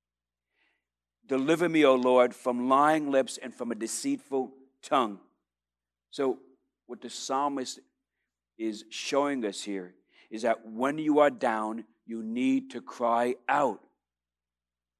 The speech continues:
The writer of this psalm clearly is in a place of distress, despair, and he says, "I cried out to the Lord, and the Lord heard me." As someone who's passing through life, at times there are going to be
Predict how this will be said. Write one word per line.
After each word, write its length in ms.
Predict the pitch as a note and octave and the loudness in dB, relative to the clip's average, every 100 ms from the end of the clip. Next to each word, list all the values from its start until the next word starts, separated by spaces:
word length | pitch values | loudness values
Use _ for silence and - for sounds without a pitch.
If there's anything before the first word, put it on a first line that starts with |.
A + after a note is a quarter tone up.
| _ _ _ _ _ _ _ A#2 | _ _ _ _ _ _ _ -14
The 80 | |
writer 500 | A#2 A#2+ C#3+ D3 C3 | -2 4 6 6 2
of 180 | B2+ A#2+ | -2 -4
this 160 | A2 A#2 | -4 -6
psalm 480 | - A2+ G#2 A2+ G#2+ _ _ _ _ | -4 -2 -2 -4 -10 _ _ _ _
clearly 380 | - C3+ C#3+ C#3 | -10 -2 0 0
is 100 | B2 | -2
in 80 | B2+ | -4
a 40 | |
place 320 | A#2 C3+ B2+ | -4 -4 -6
of 120 | B2+ A#2 | -6 -6
distress, 560 | B2 - B2 B2 - | -6 -2 2 2 0
despair, 640 | G#2 A2+ - C3 B2+ B2+ B2+ - - | -10 -14 -4 4 6 6 2 -12 -6
and 80 | C#3+ | -2
he 60 | |
says, 120 | C3+ D3+ | 0 0
"I 100 | C#3 | 0
cried 340 | - D#3+ E3 | 4 6 8
out 180 | E3+ E3 | 6 4
to 80 | E3+ | -2
the 100 | E3+ | 2
Lord, 300 | D3 D3 D3 | 6 6 6
and 140 | D3 | 2
the 80 | D3 | 0
Lord 340 | C#3+ D3+ D3 - _ _ _ - | 6 6 6 2 _ _ _ -2
heard 340 | F#3+ G3 F#3+ | 6 6 6
me." 300 | D3+ A2+ E2+ - _ _ _ _ _ _ _ _ _ _ _ _ _ - - _ | 2 -2 -4 -10 _ _ _ _ _ _ _ _ _ _ _ _ _ -20 -20 _
As 140 | C#3+ C#3+ | -6 -2
someone 340 | - F3 F3+ | -2 -2 -2
who's 240 | D#3 D#3 | -2 -4
passing 680 | - - E3 E3+ - F3 D#3+ | -4 -2 2 2 2 -4 -4
through 540 | - C3+ D#3+ E3 D3+ C#3 | -8 0 4 4 4 4
life, 400 | C3 A#2+ - - _ _ _ - | 6 6 0 -12 _ _ _ -4
at 180 | C#3 C#3+ | -2 -2
times 440 | - E3+ D#3+ E3 | 0 2 4 2
there 100 | C#3+ | 2
are 40 | D3+ | 4
going 280 | D3+ D#3 D3+ | 4 2 0
to 120 | C#3+ | -4
be 440 | C3+ C3+ C#3+ C#3 | 0 2 2 -2